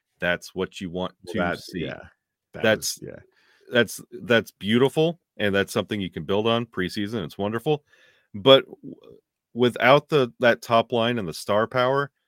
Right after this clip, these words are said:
Speaker 1: something else that really stood out to me that kind
Speaker 2: Mm.
Speaker 1: of went away towards the end, boy, the face-offs look good.
Speaker 2: Uh, I don't have the stats up
Speaker 1: They,
Speaker 2: there. I didn't even
Speaker 1: they
Speaker 2: bother,
Speaker 1: ended up,
Speaker 2: but what's,
Speaker 1: yeah,
Speaker 2: what's the
Speaker 1: the en-, they
Speaker 2: percentage?
Speaker 1: ended up losing,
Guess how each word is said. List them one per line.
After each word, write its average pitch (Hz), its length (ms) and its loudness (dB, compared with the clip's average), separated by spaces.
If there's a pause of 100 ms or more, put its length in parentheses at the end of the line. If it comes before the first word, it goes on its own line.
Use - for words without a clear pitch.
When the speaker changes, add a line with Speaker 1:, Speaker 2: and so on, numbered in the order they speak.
(100)
Speaker 1:
something 107 360 -8
else 107 220 -4
that 117 140 -6
really 107 260 -4
stood 113 240 -6
out 110 200 -2
to 113 120 -12
me 110 220 -4
that 110 240 -2
kind 117 220 -2
Speaker 2:
Mm. 120 40 -4
Speaker 1:
of 110 60 -8
went 107 260 -6
away 135 240 -2
towards 143 360 -8
the 156 180 -6
end, 98 340 -4 (880)
boy, 113 280 2
the 95 120 -2
face-offs 98 640 -6
look 65 200 -18
good. 55 320 -18 (1200)
Speaker 2:
Uh, 127 380 4
I 101 40 -4
don't 101 120 -8
have 101 140 -8
the 90 80 -8
stats 90 340 -4
up 90 80 -4
Speaker 1:
They, 156 140 10
Speaker 2:
there. 143 100 4
I - 40 0
didn't 95 80 -2
even 85 100 -4
Speaker 1:
they 135 80 6
Speaker 2:
bother, - 140 6
Speaker 1:
ended 151 220 4
up, 143 120 6
Speaker 2:
but 92 180 0
what's, 95 260 -6
Speaker 1:
yeah, 131 180 8
Speaker 2:
what's 107 120 2
the 101 80 -8
Speaker 1:
the 92 240 0
en-, 131 120 0
they 135 40 -8
Speaker 2:
percentage? 127 280 2
Speaker 1:
ended 143 200 0
up 131 180 4
losing, 120 480 -2